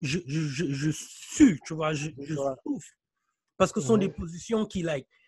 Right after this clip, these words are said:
Speaker 1: les muscles que j'utilise pour, pour me mettre dans ces positions-là, c'est tellement difficile
Speaker 2: Mhm.
Speaker 1: pour moi que je me sens
Speaker 2: Mhm.
Speaker 1: faible, du coup. Et je, je regarde ma femme, elle est en train de faire ça avec un, avec
Speaker 2: De faire avec facilité ?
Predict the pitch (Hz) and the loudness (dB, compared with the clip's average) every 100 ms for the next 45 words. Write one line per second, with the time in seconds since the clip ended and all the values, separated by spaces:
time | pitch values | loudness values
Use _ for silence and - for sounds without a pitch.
0 | - - 175 185 185 220 254 - 202 185 | -20 -6 4 6 10 8 6 0 -2 0
1 | 165 160 190 233 220 - 202 185 - 180 | 0 0 0 2 0 0 0 2 0 0
2 | 180 196 165 170 165 165 165 156 156 196 | 4 4 4 2 0 -2 0 0 0 -2
3 | 202 190 - 147 226 247 240 226 226 147 | -2 -2 -2 0 4 6 6 2 -2 0
4 | 175 202 175 175 - _ - - - 175 | -2 -2 -2 -2 -2 _ -20 -8 2 6
5 | 208 208 - - 135 135 - 269 165 139 | 8 8 6 6 6 2 4 4 4 0
6 | 160 - 123 - 180 180 170 - - - | -4 -6 -10 -4 2 4 4 0 -14 0
7 | 185 190 214 202 175 - 220 208 196 190 | 8 10 10 8 6 6 6 6 2 2
8 | 185 180 185 170 151 175 160 180 175 165 | 2 2 0 0 2 2 6 6 6 2
9 | 156 151 - 190 180 151 170 196 170 165 | 0 0 -4 -2 4 6 8 10 10 10
10 | 170 - 170 190 185 208 233 247 | 8 8 8 10 10 12 10 8